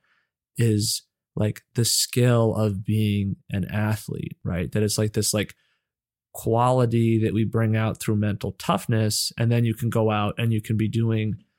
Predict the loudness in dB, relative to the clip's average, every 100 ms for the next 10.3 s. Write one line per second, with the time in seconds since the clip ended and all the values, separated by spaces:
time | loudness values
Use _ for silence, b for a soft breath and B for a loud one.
0 | _ _ -6 -2 0 -2 -6 _ -6 0
1 | 2 4 2 2 2 0 -4 _ _ _
2 | _ _ _ _ _ _ _ -2 0 2
3 | 2 0 -4 -6 -4 -4 -2 -2 -2 -2
4 | -2 0 2 0 -2 -6 -8 _ _ _
5 | _ _ -6 -2 -2 -2 -2 -4 -8 -4
6 | 2 2 2 0 -10 _ -8 -4 -2 0
7 | 0 0 0 -2 -2 -2 -2 -2 -2 0
8 | -2 -2 -4 -4 -2 -2 -2 -2 -6 _
9 | b b -4 -2 0 2 0 0 0 0
10 | 0 -2